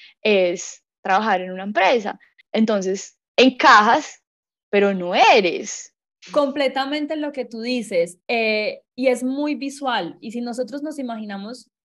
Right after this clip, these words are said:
Speaker 2: nuestro cuerpo como energía, por ponerlo de alguna manera, pues la energía no creo que salga en cubitos específicos con unos centímetros y dimensiones específicas para los que ya existen cajas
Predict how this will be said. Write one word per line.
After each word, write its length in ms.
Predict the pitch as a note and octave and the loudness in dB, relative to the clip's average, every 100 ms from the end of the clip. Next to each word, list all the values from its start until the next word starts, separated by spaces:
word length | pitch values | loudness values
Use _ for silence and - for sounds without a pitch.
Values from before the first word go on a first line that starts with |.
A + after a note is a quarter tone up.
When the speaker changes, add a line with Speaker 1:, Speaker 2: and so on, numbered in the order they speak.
| _ _ _ _ _ | _ _ _ _ _
Speaker 2:
nuestro 440 | B3+ B3+ A3+ A3 G#3+ | -6 -6 -6 -8 -8
cuerpo 340 | A3 G3 F#3+ | -4 -4 -6
como 180 | G3+ A#3 | -10 -8
energía, 680 | G#3+ F#3 F#3+ G#3 F#3+ F3+ G3 | -8 -8 -10 -10 -6 -8 -8
por 180 | G3+ G3 | -14 -14
ponerlo 340 | F#3+ F#3+ F3 | -12 -12 -8
de 60 | F#3 | -8
alguna 300 | G3 F#3 F3 | -8 -12 -12
manera, 560 | F#3+ F#3 E3 D#3+ - _ - G3 | -12 -10 -10 -12 -16 _ -18 -6
pues 180 | A3+ | -4
la 120 | G#3 G#3+ | -2 -2
energía 520 | G#3+ G#3+ A3+ A3+ A3+ | -2 -6 -6 -4 -4
no 120 | B3+ | -6
creo 180 | C4 C4 | -6 -6
que 100 | C4+ | -6
salga 320 | C4 B3+ B3 | -6 -6 -4
en 100 | C4 | -8
cubitos 600 | C4 A#3+ B3 B3 C4 C4 | -8 -6 -4 -4 -4 -2
específicos 800 | C4+ C4+ A3 A3 A#3+ B3+ B3+ C#4 | -4 -6 -12 -10 -10 -10 -6 -6
con 160 | C4 A3 | -6 -8
unos 260 | G#3+ A3+ | -8 -8
centímetros 680 | B3+ A#3 A3 A3+ A#3 B3+ C4 | -8 -8 -8 -10 -10 -8 -8
y 40 | B3 | -8
dimensiones 600 | A3+ G#3 G3+ G#3+ G3+ A#3+ | -8 -10 -10 -10 -10 -12
específicas 640 | C4+ G#3+ G3+ A#3 C4 C#4 | -14 -14 -14 -14 -10 -10
para 160 | C4+ A3+ | -6 -6
los 200 | G#3+ G#3 | -6 -12
que 140 | G#3+ | -12
ya 180 | G#3 A3 | -4 -4
existen 520 | G#3+ - B3+ B3+ B3+ | -4 -10 -10 -8 -10
cajas 480 | C4 D#4 D4 D4+ D#4 | -2 -2 -2 -6 -8